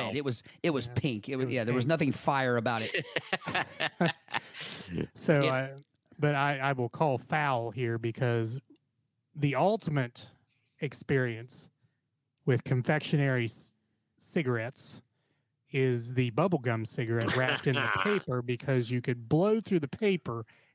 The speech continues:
Speaker 3: and actual,
Speaker 1: A
Speaker 3: like,
Speaker 1: poof.
Speaker 3: a poof of, uh, powdered sugar would come out, so it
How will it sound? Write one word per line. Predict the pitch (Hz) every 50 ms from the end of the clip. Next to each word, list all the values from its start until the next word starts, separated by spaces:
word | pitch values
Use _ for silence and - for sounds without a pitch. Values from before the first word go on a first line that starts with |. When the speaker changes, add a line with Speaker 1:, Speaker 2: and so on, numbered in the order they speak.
| _ -
Speaker 3:
and | 127 127
actual, | 135 147 156 147 - - - 151 139 131 127 117 - _ _ _ _ _ _ _ _ _ _ -
Speaker 1:
A | - - -
Speaker 3:
like, | 160 131 - -
Speaker 1:
poof. | 226 214 165 - - - - - - _ _ - -
Speaker 3:
a | 156 143
poof | - - - 190 208 202 202 180 - - -
of, | 143 139 135 131 120 117 135
uh, | 127 123 120 120 -
powdered | - - 175 175 175 160 147 131 -
sugar | - - - - 208 185 165 147 127
would | 117 117 113 -
come | - - 135 123 117
out, | 113 110 113 - -
so | - - 139 123 120 120
it | 120 120